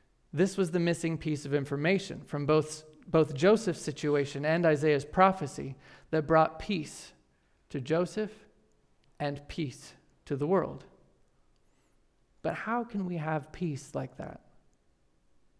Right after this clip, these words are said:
Many times we may think that peace can only be had if our situation changes. We would do well to remember that Jesus will not necessarily change our situations.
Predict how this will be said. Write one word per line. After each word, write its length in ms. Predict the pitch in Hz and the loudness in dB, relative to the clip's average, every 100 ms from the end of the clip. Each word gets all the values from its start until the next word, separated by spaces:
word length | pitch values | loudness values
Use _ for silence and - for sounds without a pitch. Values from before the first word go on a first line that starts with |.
| _ _ _ _ _ _ _ _ _ _ | _ _ _ _ _ _ _ _ _ _
Many 200 | 160 170 | -4 -2
times 340 | 160 160 151 143 | -2 -4 -4 -4
we 60 | |
may 160 | 151 156 | -2 -2
think 320 | 139 170 160 | -2 -4 -2
that 260 | 147 143 - - - _ | -2 -4 -4 -20 -20 _
peace 280 | 190 190 190 | 2 2 2
can 320 | - 170 160 - | 0 0 0 4
only 260 | 190 220 | 6 6
be 140 | 185 175 | 6 2
had 380 | 143 185 185 170 | 4 6 6 4
if 120 | - | 2
our 420 | 170 156 156 147 | 6 6 6 0
situation 960 | - - 156 - 135 226 233 151 139 139 - | -6 -4 -4 -2 2 2 2 -6 -10 -12 -8
changes. 640 | - 147 131 - - - _ _ _ _ _ _ _ _ _ _ _ _ _ _ _ _ _ _ _ _ _ | -4 -4 -4 -10 -16 -20 _ _ _ _ _ _ _ _ _ _ _ _ _ _ _ _ _ _ _ _ _
We 140 | 147 | -6
would 140 | 143 131 | -4 -2
do 100 | 139 | 2
well 260 | 147 151 147 | 6 6 6
to 120 | 147 | 2
remember 400 | 147 151 151 143 | 2 2 4 2
that 240 | 135 143 | 2 0
Jesus 480 | 139 165 190 170 - | 2 2 4 0 0
will 140 | 156 | -2
not 500 | 151 151 185 196 - | 0 2 4 4 2
necessarily 800 | 165 160 - 151 - 156 147 143 | 0 0 0 -6 0 0 0 -2
change 480 | 139 - 160 156 151 | -4 -2 -2 -2 -4
our 240 | - 143 139 | 0 0 0
situations. 880 | 143 139 139 135 127 - - - | -6 -8 -4 -2 -4 -8 -16 -18